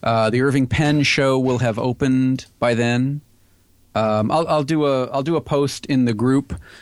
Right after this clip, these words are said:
and, uh, and if you guys can, can make it, I would love to meet and or see you.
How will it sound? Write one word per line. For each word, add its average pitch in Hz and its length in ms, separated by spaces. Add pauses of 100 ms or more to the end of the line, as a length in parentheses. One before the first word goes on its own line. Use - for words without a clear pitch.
(200)
and, 117 420
uh, 107 440
and 117 160
if 107 120
you 123 80
guys 113 380
can, 110 400
can 117 240
make 113 200
it, 147 220
I 110 140
would 113 140
love 117 220
to 113 280
meet 120 360
and 117 160
or 120 120
see - 200
you. - 180